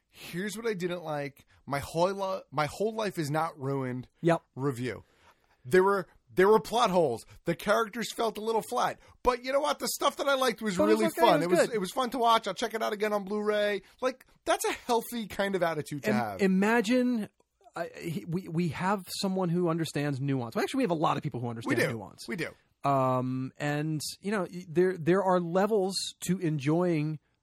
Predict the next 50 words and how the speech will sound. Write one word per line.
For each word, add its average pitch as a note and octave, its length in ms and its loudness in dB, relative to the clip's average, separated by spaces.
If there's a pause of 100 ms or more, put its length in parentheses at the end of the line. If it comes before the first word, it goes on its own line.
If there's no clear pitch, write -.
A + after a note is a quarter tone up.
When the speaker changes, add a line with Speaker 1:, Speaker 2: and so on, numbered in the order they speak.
(120)
Speaker 2:
art D3+ 320 2 (640)
of A#2+ 120 -2
any F#3+ 180 2
type. A#2 420 -8
Speaker 1:
Right. C3+ 240 -2 (380)
Speaker 2:
Beyond, C#3 640 2
it's D3+ 160 -4
the D3 80 0
worst E3+ 340 0
thing F3 140 2
that D#3+ 80 6
ever D3+ 160 4
happened D3+ 320 2
and C#3+ 100 4
it's B2+ 140 -4
ruined D#3+ 260 4
my D3 120 2
life. C#3 300 2 (160)
Speaker 1:
Right. C3 280 0 (100)
Speaker 2:
And C#3 180 0
my, C3 200 0
my, B2 420 0
uh, A#2 260 -2
my A2+ 180 -8
family E3 560 2 (200)
and A#2 480 -4
the A#2+ 60 -6
planet D3+ 400 2 (260)
and A#2+ 240 -6
so A3 220 2
on. A#3+ 260 2 (460)
And D#3 500 0
it's E3+ 180 0
the E3+ 100 0
greatest F3+ 460 4
thing G3 180 4
ever. D#3+ 300 4
No D#3 220 6
movie E3 240 4
should D3+ 160 -4
ever D#3+ 200 -2
be D#3 100 0
made C#3 240 2
again B2+ 280 0
because A#2+ 220 -2
it's A#2 80 -10
the B2+ 60 -8
greatest B2+ 340 -2
movie C3+ 340 0
ever, B2 320 0